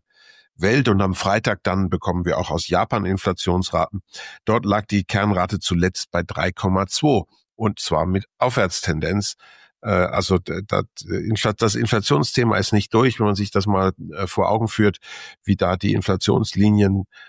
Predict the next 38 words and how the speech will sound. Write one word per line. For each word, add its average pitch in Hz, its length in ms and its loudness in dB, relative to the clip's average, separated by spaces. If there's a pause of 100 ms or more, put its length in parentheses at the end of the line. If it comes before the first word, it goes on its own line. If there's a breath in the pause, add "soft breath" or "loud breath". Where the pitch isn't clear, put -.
(120)
in 104 120 -2
der 98 100 2
Kernrate, 110 640 2
was 101 160 2
ja 107 80 4
so 90 120 2
ein 90 60 2
bisschen 110 300 2
der 95 100 4
Trend 104 340 2
ist, - 380 -2
äh, 90 220 -8
in 92 180 -2
letzter 101 280 0
Zeit 90 260 -2
verlaufen, 92 500 2 (600 loud breath)
äh, 104 120 -4
sind, 104 480 2
äh, 92 200 0
d-, - 440 -12
dann 90 180 2
sieht 110 200 -2
man, 95 240 2
wir 92 80 4
sind 107 400 -2
weit 127 420 0
weg 113 260 -2
davon, 101 360 -2
dass - 160 -6
die 101 100 -6
Zentralbanken 92 760 -2
die 87 120 -6
Infl-, 90 340 -4
Inflation 92 560 0
wirklich 139 320 -2
unter 85 240 -4
Kontrolle 82 540 -2
haben. - 180 -4